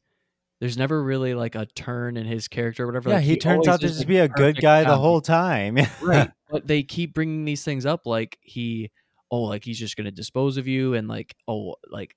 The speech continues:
Speaker 1: last year, this was the guy," like, Eddie, oh, I like you better than last year's guy or whatever.
Speaker 2: Yeah.
Speaker 1: And it's like, we
Speaker 2: Like,
Speaker 1: never
Speaker 2: it's a usual
Speaker 1: see
Speaker 2: thing. And that
Speaker 1: Yeah,
Speaker 2: was
Speaker 1: we never
Speaker 2: interesting to
Speaker 1: see
Speaker 2: me.
Speaker 1: him, like, discard, like, he,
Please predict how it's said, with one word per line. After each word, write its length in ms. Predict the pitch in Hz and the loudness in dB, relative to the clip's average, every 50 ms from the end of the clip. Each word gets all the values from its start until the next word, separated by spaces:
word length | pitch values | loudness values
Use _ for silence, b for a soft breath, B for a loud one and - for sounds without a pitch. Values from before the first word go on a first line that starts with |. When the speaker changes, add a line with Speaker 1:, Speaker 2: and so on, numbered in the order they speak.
| _ _ - | _ _ -16
Speaker 1:
last 360 | 117 117 110 110 110 - - | -10 -8 -8 -8 -8 -8 -8
year, 180 | 110 110 110 | -6 -6 -6
this 180 | 110 113 107 - | -6 -8 -8 -8
was 120 | 113 110 107 | -10 -10 -10
the 60 | 113 | -10
guy," 180 | 110 113 104 101 | -10 -10 -10 -10
like, 160 | 117 - - - | -10 -12 -10 -8
Eddie, 140 | 117 113 - - | -8 -8 -6 -6
oh, 60 | 120 | -6
I 80 | 113 113 | -4 -4
like 180 | 117 120 120 | -6 -6 -8
you 80 | 120 110 | -8 -8
better 240 | 113 113 113 110 107 | -6 -6 -4 -4 -6
than 220 | 104 104 98 101 | -6 -8 -8 -8
last 300 | 104 104 107 110 - - | -8 -10 -10 -10 -10 -12
year's 160 | 110 107 101 | -12 -14 -12
guy 160 | - 98 95 90 | -12 -10 -10 -10
or 100 | 92 90 | -10 -10
whatever. 360 | 92 90 78 71 71 - - - | -10 -12 -12 -12 -16 -16 -8 -2
Speaker 2:
Yeah. 340 | 135 143 151 147 120 - | 0 2 4 4 2 2
Speaker 1:
And 100 | - 127 | -2 -4
it's 120 | 123 - - | -6 -6 -6
like, 100 | 139 - | -6 -4
we 160 | 131 135 143 | -2 0 2
Speaker 2:
Like, 180 | 135 131 151 151 | 4 4 4 4
Speaker 1:
never 0 | |
Speaker 2:
it's 160 | 151 143 135 | 4 4 4
a 80 | 147 135 | 4 4
usual 520 | 123 120 127 139 151 156 170 160 147 135 131 | 4 4 4 4 4 4 4 4 4 4 4
Speaker 1:
see 80 | 151 | 2
Speaker 2:
thing. 340 | 139 151 170 156 127 117 113 | 0 0 2 0 0 -2 -4
And 180 | - 143 143 135 | -4 0 4 6
that 200 | 143 165 208 220 | 6 8 8 8
Speaker 1:
Yeah, 80 | 220 | 6
Speaker 2:
was 80 | 175 135 | 6 6
Speaker 1:
we 80 | 139 | 4
never 260 | 139 156 156 156 151 247 | 4 4 4 4 4 4
Speaker 2:
interesting 360 | 220 - - - 147 135 127 | 4 2 4 4 4 6 6
to 80 | 120 117 | 4 4
Speaker 1:
see 20 | |
Speaker 2:
me. 260 | 110 104 98 147 139 | 4 2 2 0 -2
Speaker 1:
him, 80 | 139 135 | -4 -4
like, 240 | 135 127 123 120 120 | -2 -4 -4 -4 -4
discard, 440 | - 123 117 - - - 127 123 - | -6 -6 -6 -4 -4 -4 -2 -2 -2
like, 240 | - 123 120 120 _ _ | -4 -6 -6 -6 _ _
he, 260 | _ - 127 117 113 | _ -14 -14 -14 -14